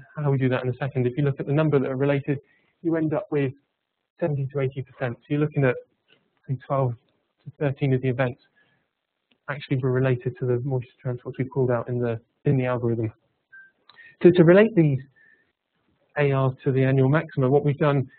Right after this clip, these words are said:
is you say that the annual maxima must, must occur on the day of the atmospheric river or one day after the atmospheric river event. So you're allowing for inland penetration of the moisture transport into Europe.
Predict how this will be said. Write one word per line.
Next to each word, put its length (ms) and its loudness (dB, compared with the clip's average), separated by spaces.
is 160 0
you 120 4
say 180 4
that 180 4
the 100 8
annual 220 8
maxima 400 4
must, 80 -10
must 220 2
occur 420 2
on 180 4
the 60 6
day 320 0
of 160 2
the 80 -4
atmospheric 420 -6
river 300 0
or 220 4
one 300 2
day 160 2
after 520 -2
the 80 0
atmospheric 360 -10
river 240 -2
event. 320 -2
So 80 -4
you're 140 4
allowing 240 0
for 140 -10
inland 320 -2
penetration 680 -4
of 160 0
the 100 0
moisture 380 -2
transport 480 -4
into 220 -4
Europe. 300 2